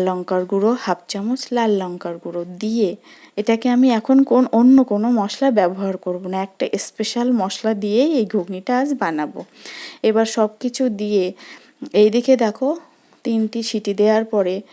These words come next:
ভাপটা রাখার পরে খুলে, ঢাকনা খুলে দেখো ঠিক এমন সিদ্ধ হবে, এমতো অবস্থায় নিতে হবে। এইদিকে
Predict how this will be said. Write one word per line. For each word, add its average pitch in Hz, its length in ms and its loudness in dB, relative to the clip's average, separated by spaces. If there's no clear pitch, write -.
ভাপটা 202 520 -4
রাখার 214 380 0
পরে 214 260 -2
খুলে, 202 380 -2
ঢাকনা 208 360 -4
খুলে 226 260 -2
দেখো 196 260 -4
ঠিক 262 200 -4
এমন 202 320 0
সিদ্ধ 202 360 -6
হবে, 233 240 0
এমতো 202 380 -2
অবস্থায় 220 500 -6
নিতে 226 280 -2
হবে। 175 340 -4
এইদিকে 214 500 0